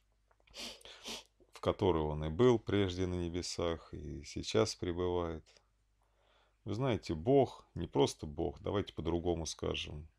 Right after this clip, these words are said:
что две тысячи лет тому назад Бог, сотворивший небо и землю,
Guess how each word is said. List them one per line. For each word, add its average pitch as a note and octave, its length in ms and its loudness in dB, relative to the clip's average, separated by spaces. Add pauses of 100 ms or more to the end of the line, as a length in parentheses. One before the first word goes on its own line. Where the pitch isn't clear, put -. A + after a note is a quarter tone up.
что - 240 -6
две F#2 180 0
тысячи - 300 -4
лет F#2+ 220 -2
тому F#2+ 240 2
назад G2+ 400 2
Бог, E2 500 2
сотворивший E2+ 720 -2
небо E2 380 -2
и D2+ 60 -4
землю, F2+ 600 -4